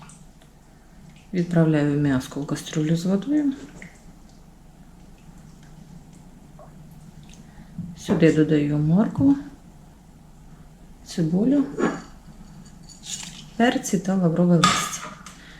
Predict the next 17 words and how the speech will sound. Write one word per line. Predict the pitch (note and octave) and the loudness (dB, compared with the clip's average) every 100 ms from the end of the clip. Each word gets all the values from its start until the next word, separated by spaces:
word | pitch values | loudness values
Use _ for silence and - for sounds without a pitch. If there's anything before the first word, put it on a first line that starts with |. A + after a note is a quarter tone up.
| - - - - | -20 -20 -20 -10
І | D4+ | 0
відправляю | D4+ A3 - D#3 E3+ G#3 | 4 4 2 2 4 6
на | F3+ | 6
вогонь. | D#3+ E3 D3 D3+ D3 - - - - - - - - - - - - - - - - - - - - - - - - - - - - - - - - - - - - - - - - - | 6 4 2 0 -2 -8 -20 -20 -20 -20 -20 -20 -20 -20 -20 -20 -20 -4 0 0 -2 -4 2 2 0 -10 -10 -8 -8 -10 -10 -14 -18 -20 -20 -18 -8 -4 2 4 4 0 -10 -18 -18 -2
Варимо | G3 F#3+ F3 E3+ E3 | 4 6 8 6 6
м'ясо | E3 D#3 D#3 | 6 4 4
до | D#3 | 6
готовності | D#3+ G3+ E4 F4 E4+ - C#4+ | 6 6 6 4 2 4 4
та | - F3 | 6 6
охолоджуємо | - A#3 - D3+ F3+ G3+ C4 B3+ | 6 4 4 6 8 10 10 10
у | A#3+ A3+ G#3 | 8 4 4
бульйоні. | G3+ E3 C3 C3 C#3+ C#3+ - - - - - - - - | 6 6 4 -2 -2 -6 -12 -18 -18 -20 -16 -4 -2 4
Далі | F#3 C#4+ E4+ | 6 6 6
мені | C4+ G#3+ G3+ | 6 6 6
знадобиться | F#3+ E3+ E3+ E3+ - D#3 - - | 6 8 8 4 2 -2 4 6
одна | G3+ E3+ D#3 C3+ C3+ | 6 6 2 0 0
цибулина | D#3+ F3+ B3+ E4 | 0 4 4 4